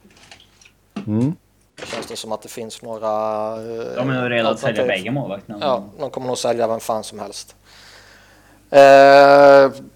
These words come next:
Speaker 2: sen finns det alltså, vad, vad händer i Calgary till exempel? Är de redo att sälja någonting? Eh, nu blev väl Rämö i, åkte väl på en knäskada och blev borta rätt länge, har jag för mig.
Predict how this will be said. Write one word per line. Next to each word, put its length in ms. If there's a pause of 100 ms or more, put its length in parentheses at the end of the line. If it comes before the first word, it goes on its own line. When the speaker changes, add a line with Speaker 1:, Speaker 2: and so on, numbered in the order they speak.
(1800)
Speaker 2:
sen 160
finns 280
det 80
alltså, 180
vad, 320
vad 120
händer 220
i 80
Calgary 520
till 160
exempel? 460
Är 60
de 220
redo 260
att 60
sälja 380
någonting? 640 (320)
Eh, 520
nu 60
blev 220
väl 120
Rämö 540
i, 220 (380)
åkte 260
väl 60
på 100
en 60
knäskada 640
och 80
blev 120
borta 220
rätt 140
länge, 200
har 80
jag 100
för 160
mig. 200